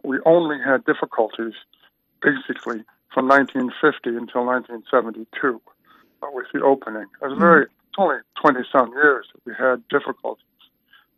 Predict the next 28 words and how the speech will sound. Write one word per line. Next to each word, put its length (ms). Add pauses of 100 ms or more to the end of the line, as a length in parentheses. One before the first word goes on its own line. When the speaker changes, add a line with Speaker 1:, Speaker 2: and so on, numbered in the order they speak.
(100)
Speaker 1:
Everything 520
seemed 220
to 80
be 100
going 400 (480)
in 140
a 140 (600)
steadily, 500 (640)
steadily 760 (300)
progressing 680
manner 480 (140)
Speaker 2:
Mm. 300
Speaker 1:
up 160
until 400
the, 160 (200)
uh, 160
Trump 260
administration. 880 (220)
And 200
then, 260 (540)
uh, 100 (280)
here, 280
as 120
I 120 (100)
said 180
before, 460
<laughs> 60
we're, 140